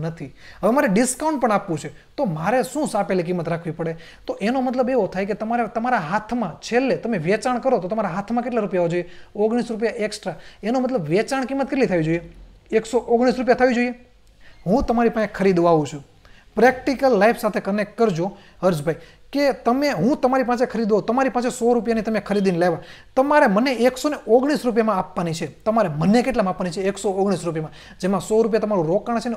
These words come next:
ઓગણીસ રૂપિયા તમારો નફો છે. ઓકે, તો એનો મતલબ આ શું થયું? ફાઇનલ પ્રાઇસ, ચૂકવવાની પ્રાઇસ. શું થઈ ચૂકવવાની પ્રાઇસ? તો ચૂકવવાની પ્રાઇસ હું અહીંયા એકસો ઓગણીસ લખી દઉં. આ મારે ફાઇનલ ચૂકવવાની છે. હું સ્ટોરી પાછળથી ચાલુ કરું છું, રિવર્સ.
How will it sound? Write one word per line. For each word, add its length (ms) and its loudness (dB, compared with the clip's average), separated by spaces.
ઓગણીસ 320 0
રૂપિયા 180 -4
તમારો 300 -6
નફો 340 -4
છે. 120 -12
ઓકે, 220 0
તો 160 2
એનો 180 2
મતલબ 240 2
આ 160 4
શું 200 -2
થયું? 240 -8
ફાઇનલ 340 2
પ્રાઇસ, 320 2
ચૂકવવાની 600 2
પ્રાઇસ. 320 -2
શું 140 2
થઈ 100 4
ચૂકવવાની 360 2
પ્રાઇસ? 240 2
તો 60 -2
ચૂકવવાની 460 0
પ્રાઇસ 240 4
હું 80 2
અહીંયા 240 2
એકસો 240 -2
ઓગણીસ 320 2
લખી 180 0
દઉં. 180 -2
આ 180 2
મારે 240 4
ફાઇનલ 360 0
ચૂકવવાની 540 0
છે. 340 -4
હું 200 4
સ્ટોરી 340 2
પાછળથી 640 0
ચાલુ 200 6
કરું 160 2
છું, 100 -2
રિવર્સ. 360 4